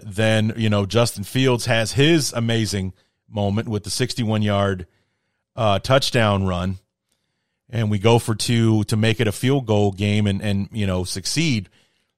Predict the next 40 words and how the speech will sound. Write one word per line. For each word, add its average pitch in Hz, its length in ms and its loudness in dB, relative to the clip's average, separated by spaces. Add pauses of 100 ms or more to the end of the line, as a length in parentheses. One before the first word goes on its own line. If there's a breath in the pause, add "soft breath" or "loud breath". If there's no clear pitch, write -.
(140)
But 104 320 0 (180)
I 113 100 -4
was, 120 180 0
it 123 180 -2
was 131 200 2
a 110 160 -2
minute 143 340 0
twenty-seven 143 760 0
off 113 240 -2
the 104 60 -10
clock 143 380 0
'cause 107 120 -4
it 117 60 -4
was 104 140 -4
th-, - 160 -20 (580)
third 156 300 4
down. 135 360 2
It 101 60 -6
was, 104 260 -2
it - 80 -10
was 117 260 -2
either 113 280 0
we're 113 140 -2
going 123 260 4
three 135 240 0
and 120 80 0
out 131 300 2
or 127 260 2
this 143 240 2
is 123 80 -6
happening, 110 500 0
and 110 120 -2
that 127 160 0
happened, 113 480 0 (760)
uh, 117 260 4
instead. 110 720 0 (400)
And 110 380 0
boom, 113 480 2
you 107 120 -4
know, 95 300 -2